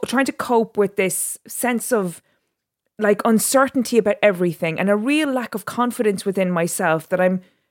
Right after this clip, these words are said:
trying to, because I was an actor and, and starting to be a comedian at that point, that I'm making up for by being very extrovert. And then I go home in the evenings and I feel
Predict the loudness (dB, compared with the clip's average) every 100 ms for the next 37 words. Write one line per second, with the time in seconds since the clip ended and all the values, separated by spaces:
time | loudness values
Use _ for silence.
0 | -8 -2 0 0 0 -2 0 -2 0 2
1 | 0 0 -4 -4 -2 -2 -2 -2 -2 -2
2 | -4 -6 -2 2 4 2 -2 -2 -2 -2
3 | -2 -2 0 -2 -2 -2 -4 -4 -8 -8
4 | -8 -10 -16 -20 -2 2 4 4 4 2
5 | 0 0 -2 -2 2 4 4 2 2 0
6 | 0 2 2 4 2 0 -4 -8 -6 -6
7 | -4 -4 -4 -6 -10 -18 _ _ 0 4
8 | 4 4 2 2 2 0 0 -2 -4 -4
9 | -2 -4 -4 -4 -2 -2 -2 -2 0 0
10 | 0